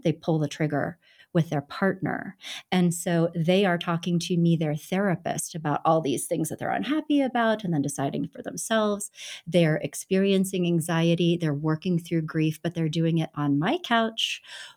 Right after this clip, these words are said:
with me without talking to their partner about it. So I think that's also true. Like, when some people are like, "Well, how do they get over it so fast?" I,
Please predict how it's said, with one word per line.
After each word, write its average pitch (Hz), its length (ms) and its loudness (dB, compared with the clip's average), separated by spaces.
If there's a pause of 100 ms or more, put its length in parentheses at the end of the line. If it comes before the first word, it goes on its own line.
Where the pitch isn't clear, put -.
(180)
with 269 240 4
me 202 420 2 (240)
without 190 400 2
talking 175 360 0
to 175 80 0
their 147 140 0
partner 151 600 -2
about 147 320 0
it. - 100 -6
So 202 140 -2
I 190 100 0
think 254 220 2
that's 247 180 0
also 240 300 0
true. 381 260 -2
Like, 170 180 2
when 180 140 2
some 202 180 0
people 202 220 0
are 180 60 4
like, 175 80 -2
"Well, 170 100 2
how 208 120 4
do 233 80 4
they 208 120 4
get 185 160 4
over 202 240 6
it - 140 0
so 147 180 0
fast?" - 500 -4 (760)
I, 202 240 -4